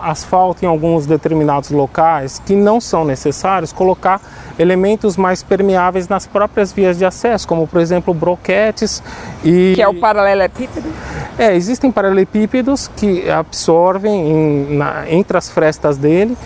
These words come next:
Speaker 1: mas também existem outros tipos de piso que estão em desenvolvimento e alguns já até desenvolvidos nos Estados Unidos, que absorvem água completamente, né? Existem ensaios com carro-pipa que o cara joga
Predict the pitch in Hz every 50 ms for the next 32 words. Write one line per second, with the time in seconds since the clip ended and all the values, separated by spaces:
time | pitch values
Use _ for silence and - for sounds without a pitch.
0 | - - - 180 185 - 226 220 220 220 220 196 226 226 - 240 233 226 214 240
1 | 302 330 - - 262 - - - - - 220 - - 202 170 - 196 - - 196
2 | 196 202 196 170 - 190 175 - - 196 - - - 226 240 262 254 226 180 160
3 | 180 180 165 151 160 156 139 147 151 147 143 147 160 175 185 - - 180 165 156
4 | 151 151 165 175 170 151 - 160 165 - - 190 190 185 - 185 170 170 160 147
5 | 165 165 151 - - - - - 160 156 165 170 170 180 - - 156 151 147 -
6 | 175 165 165 175 196 214 - - - - - - - - - - 269 311 339 -
7 | - - 226 208 202 208 202 220 220 208 202 202 196 208 196 - - 233 233 254
8 | - - 208 208 - - 233 240 220 160 151 139 131 - - - - - - 143
9 | 147 165 170 160 147 151 165 - - 190 185 175 175 175 - - - - 160 160
10 | - - 185 202 202 - - 202 - - 180 170 175 165 - - 196 202 - 233
11 | 214 - - 226 - - 185 185 185 170 170 175 175 165 175 165 165